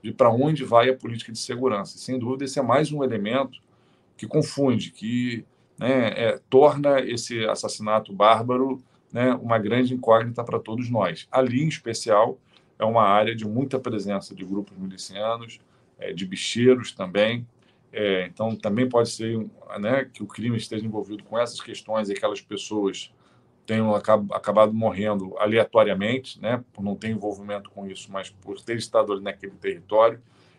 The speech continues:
É, então, a gente quer que seja investigado, sabe que não é uma investigação simples, justamente por compor esses outros elementos. Agora, por outro lado, foi um crime de muita exposição.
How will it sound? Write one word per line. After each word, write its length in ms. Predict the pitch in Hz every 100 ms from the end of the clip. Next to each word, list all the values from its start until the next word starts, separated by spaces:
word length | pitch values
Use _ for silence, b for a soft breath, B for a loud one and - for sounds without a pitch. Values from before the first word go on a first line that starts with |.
| _
É, 100 | 107
então, 280 | 98 123 135
a 40 | 135
gente 220 | 143 -
quer 160 | 143
que 60 | 143
seja 180 | 151 139
investigado, 580 | 131 127 156 117 123 - -
sabe 280 | - - -
que 120 | 123
não 100 | 113
é 60 |
uma 120 | 110 107
investigação 480 | 104 - 104 - 101
simples, 420 | - 98 98 101
justamente 420 | - 113 104 98
por 220 | - -
compor 440 | - 107 - 123 110
esses 240 | - 101
outros 220 | 98 -
elementos. 540 | 104 127 117 127 135 - b b _
Agora, 240 | - -
por 160 | 113 117
outro 180 | 107 113
lado, 180 | 104 113
foi 180 | 123
um 80 | 117
crime 260 | - 113 127
de 80 | 110
muita 260 | 120 147
exposição. 640 | - 135 135 123 101 85